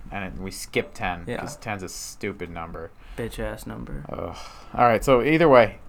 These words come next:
Speaker 1: episode eleven, the Inside the Park podcast. Welcome to it. I said that already. Fuck.
Speaker 2: I think I'm gonna fire you and just hire a robot to do your job.
Speaker 1: This episode's gonna be called Extensions, Extensions, Extensions.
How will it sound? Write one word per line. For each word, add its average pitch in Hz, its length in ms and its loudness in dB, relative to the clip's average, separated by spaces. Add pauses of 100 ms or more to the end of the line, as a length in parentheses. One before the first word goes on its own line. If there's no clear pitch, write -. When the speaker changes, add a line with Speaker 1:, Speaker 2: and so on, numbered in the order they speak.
Speaker 1:
episode 131 340 2
eleven, 110 380 2 (420)
the 104 100 -4
Inside 104 220 -2
the 101 80 -2
Park 95 300 2
podcast. 92 640 2 (600)
Welcome 131 300 8
to 156 260 4
it. 147 180 4 (240)
I 101 100 -6
said - 260 -6
that - 140 -16
already. - 540 -16 (220)
Fuck. - 440 -14 (580)
Speaker 2:
I - 60 -12
think 165 180 -4
I'm 165 60 -2
gonna 120 120 -6
fire 123 440 -2
you 160 400 0 (460)
and 123 80 -8
just 120 180 -6
hire 127 520 2
a 113 80 0
robot 107 600 0
to - 120 -10
do 113 120 -4
your 113 200 -2
job. - 480 -8
Speaker 1:
This 160 180 4
episode's 170 440 8
gonna 143 160 0
be 135 100 2
called 143 260 8
Extensions, 139 720 2
Extensions, 120 720 -2
Extensions. 107 840 -2